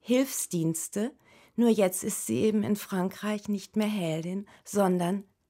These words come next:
Terroristin und wird, weil für die, genau die gleichen Taten, genau wiederum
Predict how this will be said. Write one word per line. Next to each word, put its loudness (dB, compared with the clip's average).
Terroristin 2
und 6
wird, 4
weil 4
für -2
die, -10
genau 6
die 2
gleichen 2
Taten, 2
genau 4
wiederum 2